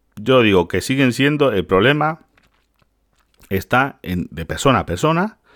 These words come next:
pero, eh, me da igual que sea hostelería.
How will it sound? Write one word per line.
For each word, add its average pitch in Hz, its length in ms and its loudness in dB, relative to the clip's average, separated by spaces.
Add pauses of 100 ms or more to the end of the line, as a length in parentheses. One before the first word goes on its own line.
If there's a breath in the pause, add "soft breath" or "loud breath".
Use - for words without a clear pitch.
(800 soft breath)
pero, 156 460 2
eh, 90 300 0
me 101 140 0
da 120 100 4
igual 92 260 0
que 90 120 -10
sea 117 140 0
hostelería. 95 500 -2